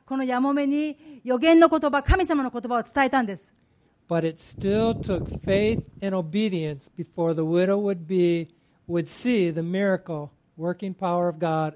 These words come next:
Speaker 2: in her life.
Speaker 1: しかしですね、そのヤモメには自分の人生に奇跡を起こす神の力が働くのを見る前に、信仰と従順が必要でした。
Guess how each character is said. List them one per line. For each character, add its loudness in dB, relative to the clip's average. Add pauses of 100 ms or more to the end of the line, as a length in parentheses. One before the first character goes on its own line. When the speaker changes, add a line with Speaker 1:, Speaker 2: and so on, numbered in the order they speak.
Speaker 2:
in -8
her -6
life. -8 (560)
Speaker 1:
し -20
か -4
し -10
で -6
す -12
ね、 -6
そ -6
の -2
ヤ -2
モ -2
メ -2
に -6
は 0 (260)
自 -4
分 -2
の -2
人 -10
生 -4
に -6 (120)
奇 -6
跡 -4
を -8
起 -20
こ 0
す -8 (220)
神 -2
の -2
力 -4
が -6
働 -4
く -4
の -2
を -2
見 -4
る -6
前 4
に、 -2 (500)
信 -8
仰 -2
と -2
従 -6
順 -6
が -4
必 -12
要 -2
で -2
し -10
た。 -8